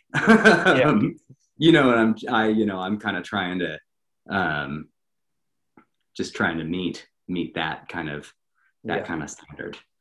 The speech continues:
Speaker 1: Um,
Speaker 2: And has there been, um, I mean, obviously the stuff that you're doing with Riff Lord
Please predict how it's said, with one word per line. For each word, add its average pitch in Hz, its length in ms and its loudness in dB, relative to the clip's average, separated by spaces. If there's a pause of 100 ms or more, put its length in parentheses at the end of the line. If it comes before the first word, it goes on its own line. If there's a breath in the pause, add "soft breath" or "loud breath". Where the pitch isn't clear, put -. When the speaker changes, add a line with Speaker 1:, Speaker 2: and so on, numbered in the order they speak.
(520)
Speaker 1:
Um, - 400 -14 (680)
Speaker 2:
And 135 260 0 (220)
has 170 260 -2
there 160 140 4
been, 175 480 2 (400)
um, 135 360 2
I 131 80 0
mean, 123 260 -2
obviously 123 400 -2
the 113 100 -10
stuff - 300 0
that 127 80 -10
you're 117 100 -10
doing 110 260 -4
with 101 220 -10
Riff 113 300 -6
Lord 104 340 -4